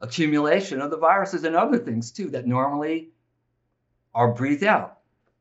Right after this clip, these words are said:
And it so happens that sodium chloride also causes, uh, symptoms when it's delivered in an in-, intravenous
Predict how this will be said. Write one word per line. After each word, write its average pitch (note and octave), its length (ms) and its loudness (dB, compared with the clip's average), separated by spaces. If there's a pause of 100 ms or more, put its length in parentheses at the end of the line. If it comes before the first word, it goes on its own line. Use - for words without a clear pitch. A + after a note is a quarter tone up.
(1900)
And C#3+ 120 0
it E3 140 0
so G#3+ 260 4
happens E3+ 600 2 (260)
that C#3 160 -10
sodium E3 400 0
chloride B2 720 2 (140)
also F#3+ 360 0
causes, C3 600 -2 (960)
uh, G2 240 -2
symptoms D3 680 -2 (160)
when B2+ 160 2
it's A#2+ 160 -4
delivered B2 580 -4 (380)
in A#2+ 160 0
an A2 180 -4
in-, C3 200 -4 (100)
intravenous B2 840 -6